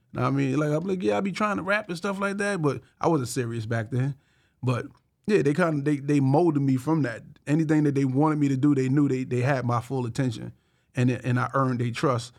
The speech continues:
So, like, like, "Yeah, you getting it in," 'cause it was other people that came there and attempted to work out and couldn't hold on. They, they, "I, I'll be back tomorrow." Never seen them again. But because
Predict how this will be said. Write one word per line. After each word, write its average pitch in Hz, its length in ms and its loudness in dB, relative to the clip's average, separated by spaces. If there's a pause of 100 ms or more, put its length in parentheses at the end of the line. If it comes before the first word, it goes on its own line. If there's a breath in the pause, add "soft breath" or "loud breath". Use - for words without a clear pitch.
(180)
So, 120 120 -4
like, 120 160 2
like, 127 160 -2
"Yeah, 208 140 0
you 180 160 0
getting 202 320 2
it - 20 2
in," 214 160 2
'cause 147 240 0 (400 soft breath)
it 160 60 2
was 135 160 2
other 190 200 2
people 202 260 -2
that 131 120 2
came 180 280 0
there 127 240 0 (840)
and 131 280 0
attempted 147 400 -2
to 143 80 0
work 156 260 2
out 160 280 -2 (560)
and 127 220 0
couldn't 156 220 2
hold 147 260 4
on. 147 200 2
They, 135 140 -2
they, 139 240 -2
"I, 170 400 0
I'll 180 60 0
be 185 120 -2
back 170 240 0
tomorrow." 175 500 -2
Never 123 300 -4
seen 139 180 2
them 123 120 -2
again. 117 320 -6 (400 soft breath)
But 123 180 2
because 139 400 2